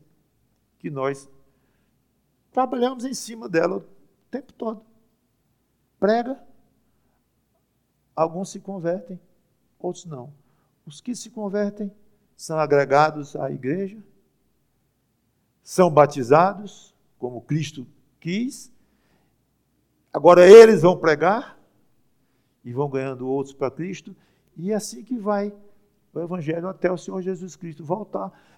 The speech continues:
cada um cumprindo a sua própria responsabilidade diante de Deus. Eu quero encerrar com essa lembrança. No versículo nove, tem um,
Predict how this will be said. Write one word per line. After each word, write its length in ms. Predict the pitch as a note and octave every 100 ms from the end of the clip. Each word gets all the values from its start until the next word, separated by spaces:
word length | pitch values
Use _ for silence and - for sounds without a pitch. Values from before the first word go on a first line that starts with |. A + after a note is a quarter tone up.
| _
cada 440 | A3+ A3+ A3+ G#3+
um 320 | G#3 A#3+ C4+ C#4
cumprindo 760 | C4 A#3 - G3 G#3 G3+ -
a 140 | - D#3+
sua 760 | - - - B3 A#3+ A3+ - - - _
própria 580 | E3+ E3+ E3+ F3 E3+ E3+ _ _ _
responsabilidade 1300 | - G3 G3+ - E3+ - D#3+ D3+ D3 A#2+ A#2 A#2 A#2+ _ _ _ _ _
diante 320 | A2 A#2 A#2+ -
de 80 | A#2+
Deus. 480 | G#2 F2 - - _ _
Eu 80 | A#2
quero 400 | - C#3 C3+ -
encerrar 420 | - A2+ - D3+
com 160 | D3 C#3+
essa 240 | D3 D3+
lembrança. 600 | C3+ E3+ C#3 B2 D3 G3
No 60 | E3
versículo 440 | C#3+ - C#3+ C3
nove, 460 | A2+ C#3+ E3+ C3 - - _ _ _ _ _ _ _ _ _ _ _
tem 260 | A#2+ B2+ B2+
um, 180 | A2+